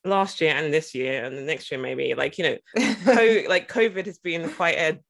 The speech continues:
Speaker 1: daunting thing in the back of everyone's minds, or maybe in the front of people's <laughs> minds. But,
Speaker 2: Yeah.
Speaker 1: but, you know, there's so many things like, "Oh, I can't do this because of covid," or, "I can't do that because of covid," or, "Maybe next year because of covid, this will be," you know.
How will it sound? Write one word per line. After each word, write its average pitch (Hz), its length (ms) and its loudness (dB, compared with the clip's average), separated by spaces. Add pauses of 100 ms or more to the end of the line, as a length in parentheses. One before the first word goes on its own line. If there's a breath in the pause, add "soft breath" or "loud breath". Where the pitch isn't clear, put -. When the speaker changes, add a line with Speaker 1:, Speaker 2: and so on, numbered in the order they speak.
(320)
Speaker 1:
daunting 185 520 -4
thing 160 240 -2
in 147 80 -4
the 139 60 -6
back 139 200 -6
of 147 60 -8
everyone's 139 280 -8
minds, 143 280 -6
or 143 40 -6
maybe 143 200 -8
in 143 80 -6
the 151 60 -4
front 151 200 -6
of - 80 -14
people's - 220 -14
<laughs> - 20 -16
minds. - 580 -8
But, 226 200 -6
Speaker 2:
Yeah. 139 360 0 (460 loud breath)
Speaker 1:
but, 202 380 0
you 202 100 -4
know, 185 120 0
there's 175 120 -6
so 202 80 -12
many 185 140 -6
things 180 160 -8
like, 185 100 -14
"Oh, 262 320 -4
I 196 40 -8
can't 190 260 -8
do 202 80 -10
this 202 120 -6
because 170 220 -14
of 160 60 -12
covid," 170 360 -6
or, 170 160 -4
"I 170 40 -6
can't 208 240 -6
do 190 80 -4
that - 140 -4
because - 160 -14
of - 60 -20
covid," 175 240 -2
or, 175 100 -6
"Maybe 226 260 -2
next 208 260 -6
year 196 80 -6
because 175 240 -10
of 160 100 -12
covid, 156 220 -6
this 156 160 -8
will 143 80 -16
be," 143 320 -8
you 165 120 -8
know. 143 120 -2